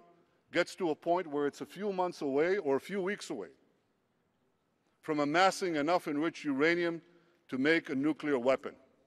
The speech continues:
Now, there are some who claim that even if Iran completes the enrichment process, even if it crosses that red line that I just drew, our intelligence agencies will know when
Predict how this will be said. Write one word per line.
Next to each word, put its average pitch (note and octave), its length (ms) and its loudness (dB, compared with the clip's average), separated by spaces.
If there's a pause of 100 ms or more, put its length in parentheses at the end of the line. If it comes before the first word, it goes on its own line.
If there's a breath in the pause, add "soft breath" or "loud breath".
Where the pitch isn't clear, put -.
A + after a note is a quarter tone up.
(220)
Now, B2+ 140 0
there C#3 100 2
are C3 40 2
some G3+ 260 2
who F3+ 80 -2
claim E3+ 480 2 (280)
that B2+ 260 0 (840)
even A3+ 300 -6
if F#3 160 -6
Iran F3+ 360 0
completes A3 600 -4
the D3+ 140 -4
enrichment A2+ 480 -8
process, - 640 -12 (1300)
even F4 180 -10
if E3 120 -8
it C#3 120 -10
crosses F#3+ 560 -6
that A#2 220 -2
red C3 180 -4
line C#3 360 -6
that G#2+ 120 -8
I G#2+ 80 -4
just A2+ 260 -12
drew, D3 220 -6 (1200 soft breath)
our A3 240 6
intelligence G3+ 680 -2
agencies D#3+ 640 -4
will C3 120 -4
know F3 340 0
when G#3 480 -4